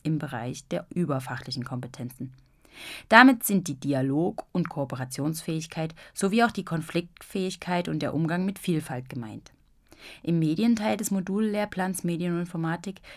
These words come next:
ist das mit Medien kommunizieren und kooperieren als eigene Kompetenz ausgewiesen. Schülerinnen und Schüler sollen stufen- beziehungsweise auch altersspezifisch Kompetenzen entwickeln,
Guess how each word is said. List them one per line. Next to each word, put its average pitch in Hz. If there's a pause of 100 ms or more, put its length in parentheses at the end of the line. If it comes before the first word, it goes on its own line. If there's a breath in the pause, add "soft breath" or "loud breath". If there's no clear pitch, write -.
ist -
das 220 (220 soft breath)
mit 160
Medien 160
kommunizieren 147
und 127
kooperieren 175 (260 loud breath)
als 214
eigene 247
Kompetenz 226
ausgewiesen. - (600 loud breath)
Schülerinnen 226
und 151
Schüler 196
sollen 139
stufen- 180
beziehungsweise 214
auch 196
altersspezifisch 175
Kompetenzen 135
entwickeln, 170